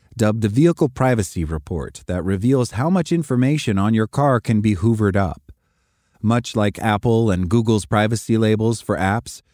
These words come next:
which show how Facebook might use your camera or how Uber might use your location data, the tool indicates what vehicle manufacturers can know.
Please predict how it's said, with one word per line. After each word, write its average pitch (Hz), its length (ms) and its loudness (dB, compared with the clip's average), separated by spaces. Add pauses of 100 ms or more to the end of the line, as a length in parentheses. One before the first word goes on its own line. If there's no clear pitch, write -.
(100)
which 104 140 -2
show 123 320 0
how 104 160 0
Facebook 110 540 0
might 101 160 0
use 104 240 0
your 98 60 -4
camera 101 520 0
or 101 160 -2
how 98 300 -2
Uber 113 340 2
might 101 220 0
use 104 320 0
your 92 160 0
location 104 560 -2
data, 87 400 -2 (420)
the 120 100 -2
tool 180 220 0
indicates 135 640 -2
what 120 260 0
vehicle 110 360 0
manufacturers 87 800 -4
can 78 200 -6
know. 78 340 -8